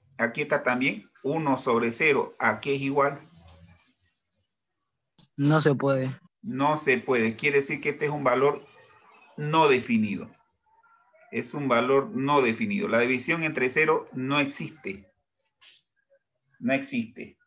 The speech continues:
Speaker 1: Quiere decir que uno sobre cero no existe.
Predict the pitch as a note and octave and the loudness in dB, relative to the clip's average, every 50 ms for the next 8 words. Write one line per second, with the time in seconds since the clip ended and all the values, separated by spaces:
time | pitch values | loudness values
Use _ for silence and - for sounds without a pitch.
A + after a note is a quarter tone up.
0 | _ - B2+ C3 C3+ C3+ C3+ - D3 C#3 - A#3 - - - - E3+ D#3+ C3 B2 | _ -6 -2 -2 -2 -2 -2 -4 -8 -8 -6 -6 -6 -6 -4 -4 -4 -2 -2 -2
1 | A2+ A2+ - - - A2+ A2 A2 G2+ G2+ - - - A#3 A#2 A#2 - A#3 - - | -2 -2 -2 -2 -2 -2 0 -2 -4 -4 -2 0 0 0 2 0 -2 -2 -4 -10
2 | _ _ _ _ _ _ _ - C3+ C3+ A#2+ A2 - - G#2+ G#2 G#2 - - - | _ _ _ _ _ _ _ -8 -4 -4 -4 -4 -4 -8 -10 -12 -12 -16 -20 -20
3 | _ | _